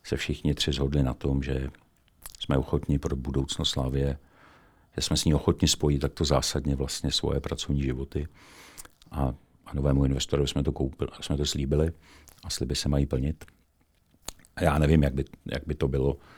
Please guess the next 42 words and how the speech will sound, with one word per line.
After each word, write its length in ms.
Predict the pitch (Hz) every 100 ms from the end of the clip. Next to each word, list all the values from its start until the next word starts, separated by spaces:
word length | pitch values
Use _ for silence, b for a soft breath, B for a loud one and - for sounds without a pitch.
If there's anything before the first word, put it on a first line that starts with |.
| B B B
protože 280 | - - -
samozřejmě 560 | - 71 67 65 67 67
fotbalový 520 | - 67 69 69 71
klub 220 | - 73
bez 160 | 67 67
lidí 280 | 67 69
je, 280 | 71 69 73 - _ _ -
bez 140 | -
managementu, 600 | 71 69 69 69 67 73
bez, 480 | 69 - - - - -
eh, 200 | - - b b b b b b b _ -
bez, 260 | 69 -
bez 180 | - 71
zaměstnanců, 640 | 69 73 73 - 71 67 71
bez 200 | 71 -
trenérů, 520 | 78 71 71 69 73
tak 300 | 76 - -
samozřejmě 460 | 76 71 71 65
je 80 | 64
to 120 | -
svým 180 | - -
způsobem 320 | - - -
prázdná 340 | 69 - - 69
schránka, 380 | - 73 85 -
je 60 |
to 120 | -
jenom 180 | 65 69
značka. 380 | 67 73 - - B B B B B B B B B -
Takže 220 | - 64
já 80 | 67
nevím, 260 | 78 87 69
jestli 220 | - 69
by 80 | 65
to 200 | 69 64
Pavel 260 | - 67
Tykač 300 | 64 69 69
koupil, 320 | - 71 73
kdyby 320 | 69 69 69 71
taková 300 | - - 69
tu 120 | -
ujištění 360 | 71 - 76 76
nedostal. 580 | 67 69 - 73 69